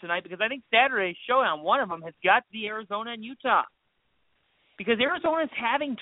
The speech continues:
trouble scoring the basketball. Stanley Johnson's a fantastic performer on one side. And Tarczewski is gonna be able to find the bucket. But I look at Utah,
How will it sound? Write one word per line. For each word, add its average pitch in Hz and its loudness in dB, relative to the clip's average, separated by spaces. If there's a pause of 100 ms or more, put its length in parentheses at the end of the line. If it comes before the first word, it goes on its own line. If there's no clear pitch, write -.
trouble 247 4 (120)
scoring 233 -6
the 202 -6
basketball. 190 -4 (1080)
Stanley 285 2
Johnson's 240 2
a 190 0
fantastic 196 -4
performer 202 -4
on 160 6
one 170 -2
side. 143 2 (2000)
And 180 -2
Tarczewski 247 0
is 208 -12
gonna 233 -2
be 214 -2
able 196 0
to - -8
find 170 4
the 151 -10
bucket. 139 -10 (1080)
But 208 2
I 240 4
look 392 -2
at 294 -4
Utah, 233 -8